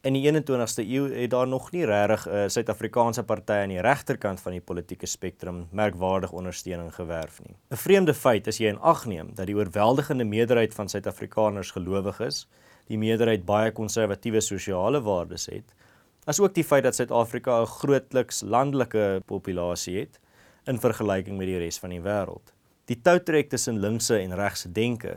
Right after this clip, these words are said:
is nie juis 'n worsteling tussen reg en verkeerd, soos baie partydige mense aan beide kante dit gereeld raam nie.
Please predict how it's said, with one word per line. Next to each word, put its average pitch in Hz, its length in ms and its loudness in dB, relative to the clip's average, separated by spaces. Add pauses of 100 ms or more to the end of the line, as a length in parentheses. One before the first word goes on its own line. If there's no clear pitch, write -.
is - 140 -4
nie 185 120 -2
juis 135 220 4
'n 104 140 0
worsteling 101 560 -2
tussen 95 300 -6
reg 98 260 2
en 92 80 -8
verkeerd, 90 540 -2
soos 90 200 -8
baie 98 260 0
partydige 107 640 0
mense 90 340 -6
aan 87 180 -8
beide 117 280 2
kante 87 380 -4
dit 87 180 -10
gereeld 87 420 -8
raam 101 360 -2
nie. - 140 -16